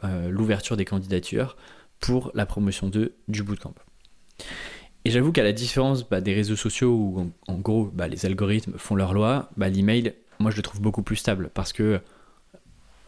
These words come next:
moi je recevais pas d'email il y a vingt ans, mais globalement c'est,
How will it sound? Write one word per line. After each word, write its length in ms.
moi 160
je 100
recevais 260
pas 120
d'email 280
il 60
y 40
a 60
vingt 200
ans, 100
mais 120
globalement 460
c'est, 260